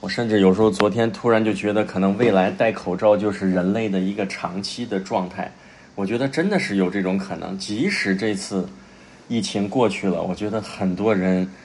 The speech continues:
在公共场所也应该不敢摘下口罩，这就是共同的面对这些困难和问题。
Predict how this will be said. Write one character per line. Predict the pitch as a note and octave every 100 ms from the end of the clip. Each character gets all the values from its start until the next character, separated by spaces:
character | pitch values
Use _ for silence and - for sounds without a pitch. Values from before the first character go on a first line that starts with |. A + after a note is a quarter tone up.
| - -
在 | - A2+
公 | G#2 B2 B2+
共 | B2 A2
场 | G2 - F#2 F#2+ G2
所 | - G#2 F2+ F2+
也 | F#2+ F#2+ E2+ E2+ G#2+
应 | A2+ A2
该 | G2 G2+ G2 F#2+ F#2+ - - - -
不 | D3 C3+
敢 | G2 E2+ F#2
摘 | G#2+ G2+
下 | F#2+ F#2+
口 | F2 - F#2 F#2+
罩， | F#2+ D#2 F#2+
这 | E3+
就 | F#3+
是 | F#3 E3 D#3 - - - - - -
共 | - D3 G2+
同 | G2+ F#2+ A#2
的 | C3
面 | A2+ A#2+ G2+
对 | G2 G2+
这 | F#2+ G2+
些 | G2
困 | F#2+ - G#2
难 | F2 F#2
和 | G2
问 | G2+ G2+
题。 | F#2+ -